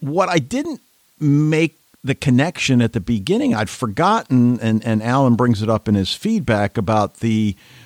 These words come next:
little device he's got, green, green, green, red. And, of course, we see that in an earlier episode.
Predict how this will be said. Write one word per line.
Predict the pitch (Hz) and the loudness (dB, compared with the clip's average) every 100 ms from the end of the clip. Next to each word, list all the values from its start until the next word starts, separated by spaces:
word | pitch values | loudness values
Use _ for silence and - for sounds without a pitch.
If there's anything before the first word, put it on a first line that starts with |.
| _ | _
little | - 135 123 | -2 0 0
device | 101 107 139 185 - | 0 0 2 0 2
he's | 127 104 | 0 0
got, | 104 98 113 - 113 | -2 0 -2 -2 -2
green, | 117 120 123 | 4 6 6
green, | 113 123 120 120 | 4 4 4 4
green, | 104 120 117 110 | 2 2 4 4
red. | 104 101 139 143 120 113 - _ _ _ _ _ _ _ _ _ | 2 2 2 4 2 -2 -8 _ _ _ _ _ _ _ _ _
And, | - 117 117 | -6 -4 -4
of | - 117 | -4 -6
course, | - 127 - | -2 -2 0
we | 117 | -2
see | - 147 143 | -2 0 0
that | 123 117 104 - | 2 2 0 0
in | 123 | 0
an | 110 95 | 0 0
earlier | 127 127 120 98 98 | 0 2 2 0 -2
episode. | - 214 240 - 113 101 95 98 | -6 -6 -4 -4 -2 0 0 -4